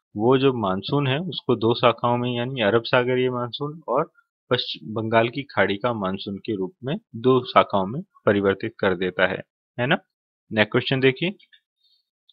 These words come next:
दक्षिणी पश्चिमी मानसून की अरब सागरीय मानसून शाखा भारत में सर्वप्रथम कहाँ टकराती है? मतलब सबसे पहले जो ये मानसून आता है दक्षिणी पश्चिम मानसून, इसकी जो, अ, आपको पता है दो शाखाएं हो जाती हैं, एक अरब सागरीय और एक बंगाल की खाड़ी वाला,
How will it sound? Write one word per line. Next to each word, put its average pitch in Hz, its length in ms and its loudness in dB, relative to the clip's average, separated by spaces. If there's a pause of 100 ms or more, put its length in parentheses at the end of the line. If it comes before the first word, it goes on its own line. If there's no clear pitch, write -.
दक्षिणी 151 420 4
पश्चिमी 165 400 2
मानसून 139 480 0
की - 360 -6
अरब 131 220 6
सागरीय 151 480 6
मानसून 127 460 0
शाखा 117 400 4
भारत 101 420 6
में 127 100 -2
सर्वप्रथम 113 640 2
कहाँ 151 280 2
टकराती 101 640 0
है? 101 60 -8 (500)
मतलब 120 140 4 (100)
सबसे 127 260 0
पहले 117 400 0
जो 135 120 -4
ये 131 120 -2
मानसून 113 440 -4
आता 113 360 2
है 113 320 -2 (360)
दक्षिणी 127 280 -2
पश्चिम 117 400 -4
मानसून, 107 520 0
इसकी 123 240 -6
जो, 131 120 0
अ, 104 460 2
आपको 104 240 2
पता 131 220 2
है 131 140 2
दो 113 140 -2
शाखाएं 143 360 -2
हो 135 120 0
जाती 127 360 0
हैं, 113 80 -2
एक 104 160 -6
अरब 107 200 2
सागरीय 123 480 4
और 123 160 6
एक 151 140 -2
बंगाल 98 300 0
की 131 160 -10
खाड़ी 120 280 0
वाला, 117 200 2